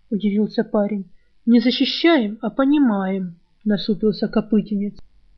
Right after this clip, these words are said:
"У меня самого ж дома жена и трое детей. Как к ним на глаза без поросят и денег показаться, ума не приложу".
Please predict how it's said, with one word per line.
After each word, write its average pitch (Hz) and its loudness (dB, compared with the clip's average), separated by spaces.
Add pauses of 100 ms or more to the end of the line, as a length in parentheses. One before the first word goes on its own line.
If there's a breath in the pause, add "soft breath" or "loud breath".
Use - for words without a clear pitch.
(340)
"У 233 2
меня 247 4
самого 269 2
ж - -4
дома 214 2
жена 269 4
и 247 4
трое 269 4
детей. 214 -2 (340)
Как 247 0
к - -18
ним 269 4
на 269 4
глаза 294 4
без 220 2
поросят 226 2
и - 0
денег 208 0
показаться, 208 -4
ума 269 2
не 202 -4
приложу". 196 -4